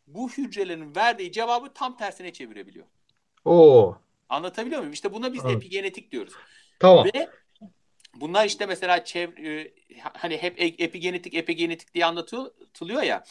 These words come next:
Speaker 1: Bu
Speaker 2: Evet.
Speaker 1: ne, ne vasıtasıyla oluyor? Hücrenin kendi içindeki D N A'yı okumasını, nı değiştiriyor.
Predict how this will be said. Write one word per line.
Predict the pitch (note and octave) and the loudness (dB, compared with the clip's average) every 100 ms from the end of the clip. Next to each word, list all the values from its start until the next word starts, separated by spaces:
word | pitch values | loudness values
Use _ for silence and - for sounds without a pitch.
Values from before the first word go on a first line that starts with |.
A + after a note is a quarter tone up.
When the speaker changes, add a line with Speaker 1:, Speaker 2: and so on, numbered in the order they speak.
| - _ | -20 _
Speaker 1:
Bu | _ - | _ 8
Speaker 2:
Evet. | D3+ B2 - | 8 8 2
Speaker 1:
ne, | G#3+ G#3+ | -10 -6
ne | G#3 C4+ | -4 -4
vasıtasıyla | - E3 E3 D#3 - - - D#3 | -6 2 2 2 -8 -14 -12 -10
oluyor? | G3+ E4 - _ _ _ - | -8 -8 -10 _ _ _ -18
Hücrenin | E3 C3+ E3+ G3+ - - _ | -16 -8 -6 -6 -10 -14 _
kendi | - E3+ F#3 D#4 | -6 -4 -4 -8
içindeki | C4 G3+ D#3+ - D#3 C#4+ C3+ | -10 -12 -12 -10 -10 -10 -10
D | C#3+ D#3 D#3+ | -6 -6 -6
N | E3+ | -4
A'yı | E3+ F#3+ A#3+ | -4 -6 -12
okumasını, | - E3+ - F3+ F3 - F#3+ A3 A#3+ E4+ _ _ _ - | -10 -12 -12 -12 -12 -10 -6 -4 -4 -8 _ _ _ -20
nı | D#3+ G3+ G#3+ G3+ C4 F3 | -18 -16 -12 -10 -6 -2
değiştiriyor. | D3 C3 - A2 G2 | -2 -4 -8 -12 -14